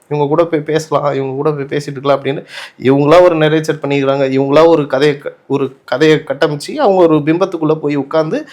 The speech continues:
மக்களை வந்து யோசிக்க வைக்கிறாங்க. "ஓ, இந்த மாதிரி போயிடுவாங்களோ,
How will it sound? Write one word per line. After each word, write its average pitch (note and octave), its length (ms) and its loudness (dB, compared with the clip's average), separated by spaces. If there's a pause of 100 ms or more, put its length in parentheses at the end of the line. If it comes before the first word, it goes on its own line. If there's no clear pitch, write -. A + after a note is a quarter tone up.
(240)
மக்களை G3+ 380 4
வந்து A#3 180 2
யோசிக்க A#3 380 4
வைக்கிறாங்க. C3 420 0 (400)
"ஓ, C#3+ 140 4
இந்த C#3 180 0
மாதிரி C#3 240 -2
போயிடுவாங்களோ, B2 520 -2